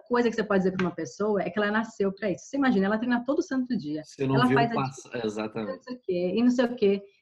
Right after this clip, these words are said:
Speaker 1: E aí chega alguém e fala assim, "Nossa, você nasceu pra isso." É, nasceu, colocou ela lá e ela conseguiu fazer alguma coisa. Não é assim, né? Existe muita coisa por trás. E, e o mais engraçado é que esses atletas,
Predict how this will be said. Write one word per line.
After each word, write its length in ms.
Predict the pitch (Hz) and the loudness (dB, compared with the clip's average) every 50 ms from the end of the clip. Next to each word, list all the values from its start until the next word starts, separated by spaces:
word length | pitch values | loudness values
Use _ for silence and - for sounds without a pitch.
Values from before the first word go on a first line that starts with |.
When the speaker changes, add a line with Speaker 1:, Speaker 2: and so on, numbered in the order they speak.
| - - 254 | -6 0 2
Speaker 1:
E 80 | 277 | 4
aí 140 | 285 294 311 | 4 4 4
chega 220 | 302 330 302 294 | 4 4 4 4
alguém 160 | 285 269 277 277 | 4 4 4 4
e 20 | |
fala 140 | 277 269 269 | 4 4 4
assim, 100 | 262 269 | 4 4
"Nossa, 240 | 262 262 294 311 277 | 4 4 4 4 2
você 120 | 262 - | 0 0
nasceu 440 | 262 285 330 330 - - - 294 370 370 | 2 2 2 0 0 0 0 2 2 0
pra 220 | - 370 392 381 | -2 -2 0 2
isso." 480 | 311 240 214 190 185 - - 160 156 151 - _ _ _ _ _ - | 2 2 2 0 0 -4 -10 -14 -14 -14 -18 _ _ _ _ _ 0
É, 160 | 247 285 277 | 2 2 4
nasceu, 480 | 240 226 254 247 - - 269 277 311 403 508 523 - - - - _ _ | 4 4 4 2 2 2 4 4 6 6 4 2 0 -6 -14 -20 _ _
colocou 400 | - 262 269 262 254 - - 269 | 2 2 4 2 2 2 2 2
ela 180 | 277 277 262 254 | 4 4 4 6
lá 260 | 254 285 392 427 - - | 6 4 4 2 -2 -4
e 100 | 277 294 | -2 2
ela 120 | 302 311 | 2 2
conseguiu 320 | 311 320 320 - 320 294 330 | 2 2 0 2 2 2 4
fazer 260 | - 294 277 262 269 | 4 4 6 6 6
alguma 460 | 285 285 262 240 247 247 254 262 262 247 | 4 4 4 2 2 2 4 2 2 2
coisa. 160 | 233 214 - _ _ _ _ _ | 0 -4 -8 _ _ _ _ _
Não 120 | - 285 339 | -2 0 0
é 60 | 359 440 | 0 -2
assim, 400 | 440 440 - - 175 156 143 131 - _ | -2 -2 0 0 0 0 -2 -8 -12 _
né? 300 | 170 170 180 208 214 - - | -4 -4 -2 -4 -2 0 2
Existe 320 | 214 214 240 269 - - | 2 2 2 0 0 2
muita 320 | 269 247 240 262 285 277 254 | 2 4 4 4 2 2 0
coisa 220 | 254 214 196 196 | 0 0 0 0
por 160 | 185 - 190 185 | 0 -2 -4 -6
trás. 440 | 180 175 160 160 160 156 170 - _ _ _ _ _ _ _ _ _ - _ - | -4 -6 -6 -6 -6 -8 -12 -14 _ _ _ _ _ _ _ _ _ -20 _ 0
E, 540 | 208 220 226 226 220 220 220 214 208 196 - | 2 4 4 4 4 4 4 4 4 2 2
e 100 | - 233 | 2 2
o 40 | 240 | 4
mais 180 | 254 269 330 330 | 4 4 4 4
engraçado 600 | 294 254 220 185 185 - 180 175 208 226 208 190 - | 2 2 2 0 0 0 -2 -2 0 0 -2 -2 -2
é 80 | 185 185 | -2 -4
que 100 | 185 240 | -4 -6
esses 200 | - - 233 214 | -6 -6 -2 -2
atletas, 760 | 208 196 - - 180 185 214 220 - - 156 139 - - | -2 -2 -2 -2 0 0 0 -2 -4 -8 -12 -12 -14 -20